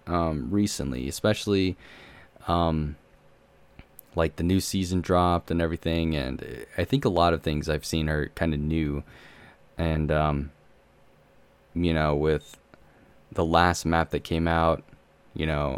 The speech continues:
uh, where you blow up walls, and it's kind of a smaller map, so you're engaging people more often, which is, I think, uh, even more hilarious and, and good times. But, uh, something that I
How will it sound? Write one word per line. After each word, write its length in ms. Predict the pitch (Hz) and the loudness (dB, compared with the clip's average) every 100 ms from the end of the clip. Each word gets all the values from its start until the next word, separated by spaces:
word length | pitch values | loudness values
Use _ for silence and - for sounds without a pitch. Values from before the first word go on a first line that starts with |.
| - | -8
uh, 440 | - 69 64 57 - _ _ - - - _ - | -8 -6 -6 -8 -12 _ _ -20 -20 -20 _ -6
where 100 | 82 | -4
you 80 | 73 | 0
blow 240 | 85 85 | 4 4
up 100 | 80 | 4
walls, 540 | 80 82 82 82 82 | 4 6 6 4 2
and 220 | 78 73 67 | 0 -2 -4
it's 120 | - | -2
kind 160 | 95 | 0
of 60 | 87 | 0
a 60 | 78 | -2
smaller 480 | - 90 87 90 | -2 2 2 4
map, 280 | 87 85 85 | 4 2 0
so 160 | - 80 | 0 0
you're 200 | 78 76 | 0 -2
engaging 680 | 76 78 82 78 80 78 - - - | -2 0 0 0 0 -2 -4 -16 -8
people 300 | 87 85 80 | -6 -2 0
more 240 | 80 80 | 2 2
often, 480 | 76 78 - 85 85 | 2 -2 -2 -2 -2
which 200 | 80 - | -4 -2
is, 280 | 71 71 - | -6 -6 -6
I 120 | - 95 | -2 0
think, 360 | 80 65 - - - - - - | -2 -6 -8 -20 -20 -20 -20 -6
uh, 320 | 78 73 69 - - - - _ - - | -2 0 -2 -8 -20 -20 -20 _ -18 -4
even 240 | 92 82 | -2 0
more 200 | 82 78 | 2 2
hilarious 600 | 80 80 78 78 76 76 76 | 2 2 2 2 2 0 -2
and, 240 | 73 76 - - - - - | -4 -4 -8 -20 -20 -20 -6
and 180 | 78 | -4
good 200 | 78 73 | -2 -4
times. 460 | - 78 76 67 - - | 0 0 0 -4 -6 2
But, 240 | 87 - - - | 2 2 -6 -2
uh, 200 | 90 82 - | 0 0 -2
something 680 | - 151 151 147 143 135 95 | 0 2 2 2 4 4 4
that 340 | 90 87 82 - - - - - - | 4 2 0 -6 -20 -20 -20 -18 -2
I 500 | 92 92 90 82 | 2 4 4 0